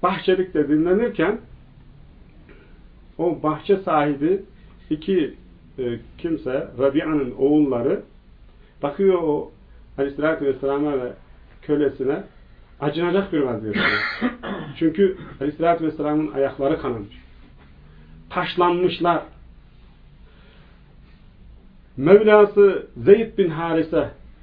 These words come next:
radıyallahu anh ve arda, Allah ondan razı olsun ve onu hoşnut etsin.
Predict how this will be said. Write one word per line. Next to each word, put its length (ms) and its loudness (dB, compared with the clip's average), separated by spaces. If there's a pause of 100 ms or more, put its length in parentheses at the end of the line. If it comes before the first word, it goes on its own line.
(460)
radıyallahu 840 -2
anh 180 0 (280)
ve 100 -6
arda, 480 -2 (400)
Allah 200 -2
ondan 300 -2
razı 260 -2
olsun 260 -4
ve 100 -4
onu 160 -2
hoşnut 440 0
etsin. 340 -10